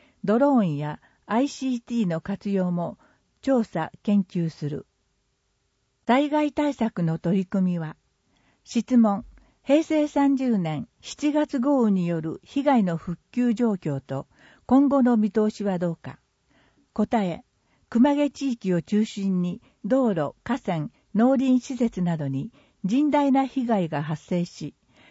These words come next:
現在早期復旧に取り組んでいる。道路は百八十九件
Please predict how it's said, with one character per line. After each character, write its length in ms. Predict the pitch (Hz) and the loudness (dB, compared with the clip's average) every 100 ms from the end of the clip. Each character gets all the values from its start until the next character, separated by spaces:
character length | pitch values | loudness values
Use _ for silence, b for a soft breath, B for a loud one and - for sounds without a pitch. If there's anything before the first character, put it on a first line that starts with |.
| b | b
現 300 | 254 277 220 | 2 4 4
在 320 | 180 165 - _ | 0 -4 -8 _
早 320 | - 302 262 | 0 2 2
期 240 | - 165 | -2 -6
復 200 | 165 185 - | -4 -8 -10
旧 220 | - 247 | -4 0
に 240 | 226 214 - | 2 0 -4
取 180 | - 208 | -2 -2
り 40 | 202 | 0
組 160 | 214 | 0
ん 40 | 175 | 0
で 120 | 151 | -2
い 120 | 135 | -6
る。 160 | 131 - _ _ _ _ _ _ - | -10 -14 _ _ _ _ _ _ -6
道 220 | 214 302 | 0 4
路 180 | 247 190 | 4 2
は 240 | 156 160 - b | 0 -4 -10 b
百 360 | - 226 - 285 | -4 -4 -2 -2
八 300 | 277 240 240 | -2 -4 -4
十 140 | 240 | -2
九 260 | 233 240 233 | -2 0 -2
件 240 | - 214 | 0 -4